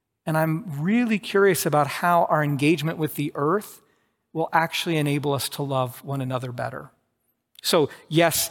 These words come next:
hear this promise as persons, but allow it to go beyond the human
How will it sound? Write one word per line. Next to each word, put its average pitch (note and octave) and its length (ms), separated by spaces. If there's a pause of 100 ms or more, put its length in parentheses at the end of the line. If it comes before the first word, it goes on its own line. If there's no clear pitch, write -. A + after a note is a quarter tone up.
(120)
hear G3+ 260
this E3 200
promise F3 500
as D3+ 220
persons, G3+ 760 (300)
but D#3+ 260 (220)
allow D#3 400
it G3+ 80
to F3 100
go D#3+ 160
beyond D#3 480
the C#3 40
human G3+ 580